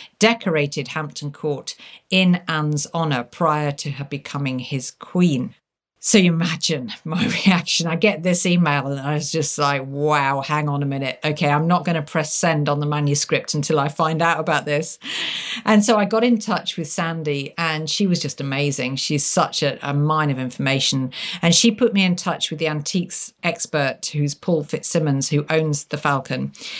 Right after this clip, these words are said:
And he sent me photographs of it, and I just got more and more excited. Because, you know, I do get told about artifacts like this in my job at Historic Royal Palaces. And I have to say, disappointingly, nine out of ten turn out to be fake. But I kind of,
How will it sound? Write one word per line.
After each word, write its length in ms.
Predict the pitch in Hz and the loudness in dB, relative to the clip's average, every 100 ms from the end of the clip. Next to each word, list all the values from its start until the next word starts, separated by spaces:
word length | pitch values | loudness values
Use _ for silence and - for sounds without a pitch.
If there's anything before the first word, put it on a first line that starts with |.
| - - | -8 2
And 140 | 170 | 4
he 80 | 170 | 4
sent 240 | - 165 | 4 0
me 80 | 143 | 0
photographs 680 | 143 185 180 180 170 160 170 | 0 2 2 2 0 0 -2
of 160 | 156 | -2
it, 140 | 160 147 | 0 -2
and 100 | 139 | -4
I 80 | |
just 240 | 131 147 - | -6 -8 -6
got 140 | 127 | -6
more 220 | 160 180 | -2 0
and 80 | 190 | 2
more 140 | 147 131 | 0 -2
excited. 500 | - 156 151 143 127 | -2 -2 -2 -2 -4
Because, 200 | 180 220 | 2 4
you 60 | |
know, 80 | 240 | 6
I 60 | 220 | 4
do 200 | 220 285 | 2 0
get 300 | 262 - - - - - | 0 -2 -8 -20 -20 -12
told 300 | - 233 208 | 0 2 2
about 560 | 185 147 135 - - - _ _ _ - | 0 -2 -4 -6 -12 -12 _ _ _ -4
artifacts 680 | 175 156 143 - 123 - - | -4 -2 -6 -8 -10 -8 -8
like 180 | 143 147 | -6 -6
this 220 | 135 - | -8 -6
in 80 | 165 | -4
my 180 | 156 151 | -4 -2
job 280 | 165 151 | -2 -2
at 100 | 139 | -2
Historic 380 | 139 139 - 135 | -6 -6 -2 -2
Royal 100 | 135 | -4
Palaces. 440 | 139 139 131 139 135 | -4 -4 -4 -4 -4
And 80 | 147 | -4
I 60 | |
have 160 | 165 180 | -2 -2
to 80 | 151 | -2
say, 200 | 165 147 | 0 0
disappointingly, 720 | 165 170 175 170 147 - 147 | 0 -4 0 0 0 0 0
nine 280 | 151 160 151 | 2 2 2
out 200 | 135 139 | -2 -4
of 80 | |
ten 280 | - 139 135 | -4 -2 -2
turn 300 | 123 143 135 | -2 -2 0
out 180 | 127 120 | -2 -4
to 60 | - | -8
be 80 | 127 | -6
fake. 480 | - 135 101 - - - - - - - - | 0 2 0 -6 -10 -12 -12 -12 -14 -6 2
But 160 | 208 | 4
I 120 | 196 185 | 4 0
kind 360 | 214 277 320 | 0 0 2
of, 100 | 277 | 0